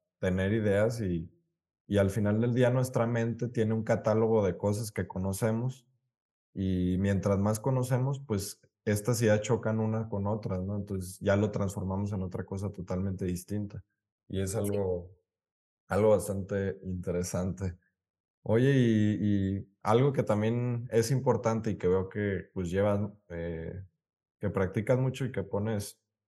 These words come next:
Speaker 1: y que haces en redes sociales es sintetizar tus ideas, ¿no? Porque obviamente que tú investigas un tema complejo, pero tienes que explicarlo en un tiempo limitado, digamos, o muy corto, y tienes que ver, pues,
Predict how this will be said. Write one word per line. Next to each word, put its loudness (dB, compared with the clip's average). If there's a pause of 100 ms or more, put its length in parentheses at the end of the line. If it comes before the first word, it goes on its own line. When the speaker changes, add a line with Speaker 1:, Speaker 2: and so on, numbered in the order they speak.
(240)
Speaker 1:
y 0
que 4
haces 4
en 0
redes 2
sociales 0
es -6
sintetizar 0
tus -8
ideas, 2
¿no? -6
Porque -8 (500)
obviamente 4
que 0
tú 0
investigas 2
un -8
tema -2
complejo, 0
pero 0
tienes 0
que -2
explicarlo -2
en -2
un -4
tiempo -4 (440)
limitado, 2
digamos, -4
o -6
muy -2
corto, 2
y -6
tienes -2
que -4
ver, -2
pues, -10